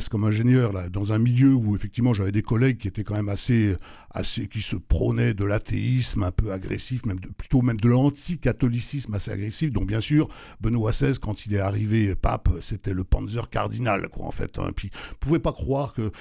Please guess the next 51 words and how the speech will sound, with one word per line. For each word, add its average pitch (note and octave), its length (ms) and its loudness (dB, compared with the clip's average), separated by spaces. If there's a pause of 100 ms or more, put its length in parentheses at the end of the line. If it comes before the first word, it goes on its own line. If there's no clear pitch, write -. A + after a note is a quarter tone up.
je - 80 -14
pouvais C#3+ 160 2
même E3+ 180 2
pas F#3 120 2
comprendre F#3 600 0
qu'on C3+ 180 0
puisse B2+ 280 -6
être A#2+ 240 -4
à B2+ 80 0
la B2+ 100 0
fois D3+ 220 -2
scientifique D#3 760 -2
et A#2 40 -6
croyant. G2+ 500 -4 (500)
Et C3 160 4
ça, C#3+ 320 -4
pour - 240 -6
ça, C#3 160 0
je A#2 80 0
dois A2 140 -2
dire A#2+ 200 -2
que - 100 -6
moi, G#2+ 220 -2
Benoît A2 320 -2
seize A2+ 260 -2
m'a A2+ 180 -6
extrêmement B2 540 0
aidé C3 340 2
pour F#2+ 200 -6
voir A#2 240 -8
cette - 200 -10
cohérence, G#2+ 560 -2
quoi, F#2+ 120 -10
en F2+ 40 -8
fait. - 260 -10 (280)
Et G#2 80 0
je A2 100 0
me C#3 60 6
souviens, D3+ 440 2 (440)
pour B2+ 180 0
dire F3+ 300 -2
quand C#3 100 0
même C3+ 300 4
cette - 260 -2
influence D3+ 600 2
directe B2 480 -2
et - 20 0
indirecte A#2 420 -2
de A#2 60 -2
Benoît A#2 260 0
seize, D#3 320 -2